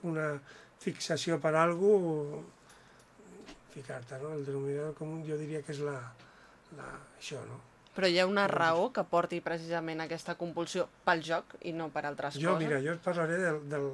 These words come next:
Speaker 1: del meu cas que t'he dit abans. Jo, a veure, jo em dic jugador compulsiu, però a més a més compulsiu, clar. Jo des de ben petit,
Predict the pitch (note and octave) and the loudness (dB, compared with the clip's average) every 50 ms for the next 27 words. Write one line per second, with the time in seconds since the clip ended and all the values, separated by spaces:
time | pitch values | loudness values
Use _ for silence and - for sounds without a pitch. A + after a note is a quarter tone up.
0 | C3+ C3+ C3+ C3+ C#3 C3+ D3 D#3+ E3 C#3+ - F3+ F3+ F#3 F#3 - E3+ C#3+ D#3+ D#3 | -6 -8 -10 -10 -8 -6 -4 -4 -4 -2 -2 -2 -2 -2 -2 -6 -8 -6 -6 -6
1 | D3+ D3+ C#3+ - C#3+ C#3 C#3 C3+ C3 C3 C3 D3+ E3 F3+ G#3 A3 A3+ G#3+ F#3 E3+ | -4 -6 -6 -4 -4 -4 -4 -6 -6 -6 -4 -2 0 2 2 4 4 2 2 2
2 | D#3+ C#3+ - - - - - - - - - - - - - - - - - D3 | 0 -2 -4 -10 -20 -20 -20 -20 -20 -20 -20 -20 -20 -20 -20 -20 -20 -12 -8 -4
3 | C#3 C#3+ C#3 C3 B2 A#2 - - - - - - - - - - - - - - | -2 -2 -2 -4 -6 -10 -12 -18 -20 -20 -20 -20 -20 -20 -20 -20 -20 -20 -20 -20
4 | - - - - - - - - - - - - - - - - - - C3+ - | -20 -20 -20 -20 -20 -20 -20 -20 -18 -12 -12 -12 -12 -14 -20 -20 -10 -2 0 0
5 | F#3+ G3 F3+ D3 D#3 D3 C3+ B2 - - - - - - - - - - - - | 2 2 0 0 0 -2 -2 -2 -6 -16 -20 -20 -20 -20 -20 -20 -20 -20 -20 -20
6 | - D#3+ D3+ D3+ C#3+ C#3+ D#3 D#3+ D#3+ F#3 E3 D3 - E3 C#3+ - - F#3+ G3+ A3 | -14 -10 -6 -4 -2 -2 -2 -2 -2 -4 -4 -2 -4 -4 -4 -2 -2 0 0 0
7 | C#4+ - - - - E3 D#3+ D#3+ D#3 D#3+ F3+ F3 F3+ E3+ F3 F#3+ A3+ G#3+ - - | -2 -4 -8 -12 -8 -4 -4 -2 0 0 0 0 0 0 0 0 0 0 -2 -6
8 | - - - - - - D#3+ D3+ C3+ A#2+ C#3+ B2+ - - C#3+ B2+ A#2+ A#2 A#2 - | -10 -12 -18 -16 -10 -6 -6 -4 -4 -2 -4 -4 -4 -6 -8 -10 -10 -12 -14 -16
9 | - - - - C3 A#2+ - - - - - - - - - - - - - - | -18 -18 -16 -14 -14 -14 -14 -18 -20 -20 -20 -20 -20 -20 -20 -20 -20 -20 -12 -6
10 | E3 E3+ F3+ G3 G3 F#3 E3 D#3+ D3+ D#3+ E3 E3 D#3+ D#3+ E3 D#3 C#3+ F#3 G3+ A3+ | -2 0 4 4 4 4 4 2 2 2 0 -2 -2 -4 -4 -4 -2 0 -2 -2
11 | A3 - | -2 -6